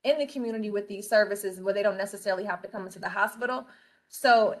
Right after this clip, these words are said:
it was really hard to turn away veterans who we knew could use this support on an ongoing basis,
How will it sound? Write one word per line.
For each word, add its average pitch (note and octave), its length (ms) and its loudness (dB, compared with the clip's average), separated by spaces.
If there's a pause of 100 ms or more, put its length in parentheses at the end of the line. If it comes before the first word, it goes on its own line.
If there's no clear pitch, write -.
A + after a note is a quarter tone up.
(120)
it A#3 100 6
was A3 160 0
really B3+ 220 -2
hard A3 380 2
to A3+ 80 -10
turn G#3+ 240 -4
away G#3 220 4
veterans G3+ 440 0
who A3+ 100 -10
we G3+ 120 -10
knew G3 360 -6 (280)
could A#3+ 120 -4
use A3 280 -4
this G#3 180 -2
support G#3 380 2
on G3 80 -4
an - 40 -6
ongoing F#3+ 480 -2
basis, G3 600 0